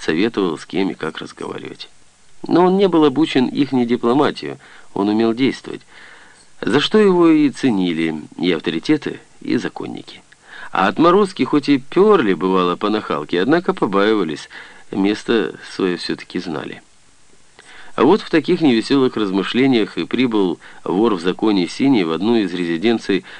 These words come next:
президента крупнейшего в России коммерческого банка. Не на подъезде к усадьбе, обнесенной трехметровым кирпичным забором, почти что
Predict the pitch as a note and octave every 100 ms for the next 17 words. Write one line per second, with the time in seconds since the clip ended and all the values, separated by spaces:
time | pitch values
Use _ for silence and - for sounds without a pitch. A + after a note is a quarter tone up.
0 | - - G2+ F#2+ G2 A#2 G#2 G#2 F#2+ G2
1 | F#2 A2 B2+ A#2 - G#2 F2+ F2 - -
2 | G#2+ G#2 - F#2 F#2 F2+ - F2 - F2
3 | E2+ D#2+ D2+ - - - - _ _ _
4 | _ _ _ _ - - - - - A#2
5 | B2+ C3 C#3+ D#3+ A#2+ A2 G2 A2 A2 G2
6 | F#2+ E2 D#2 G2 F#2 F2 - - - -
7 | F#2 - F2+ G2 G2 F2 - - E2 E2+
8 | D#2+ E2 D#2+ E2+ D#2 G#2+ A2 F#2 - -
9 | _ - - F2 E2 E2+ D2+